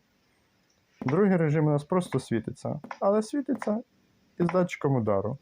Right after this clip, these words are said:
Ну, тобто якась вібрація, і він включається або вимикається. А ось що знизу у цієї ракети.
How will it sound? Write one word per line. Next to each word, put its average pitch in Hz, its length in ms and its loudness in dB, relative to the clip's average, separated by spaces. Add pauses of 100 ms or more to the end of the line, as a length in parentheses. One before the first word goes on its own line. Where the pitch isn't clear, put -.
(120)
Ну, 214 100 -4
тобто 127 260 0
якась 127 340 0
вібрація, 139 540 0
і - 160 -6
він 123 140 2
включається 170 680 -2
або 127 200 0
вимикається. 107 720 -2 (4000)
А 143 100 0
ось 170 140 2
що 147 180 0
знизу 120 380 2
у 101 60 0
цієї 104 360 0
ракети. 104 500 -4